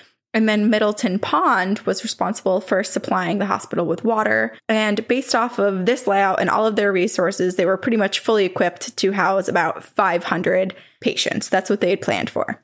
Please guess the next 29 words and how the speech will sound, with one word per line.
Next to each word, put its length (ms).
Danvers 400
State 200
Hospital 680
was 720
to 200
be 280
a 80
hospital 460
that 120
was 140
focused 420
on 100
providing 400
compassionate 960
care 460
to 140
those 280
suffering 460
from 260
mental 300
disabilities 800
and 80
illnesses. 680
So 100
this 220
wasn't 260
something 260
that 100
was 200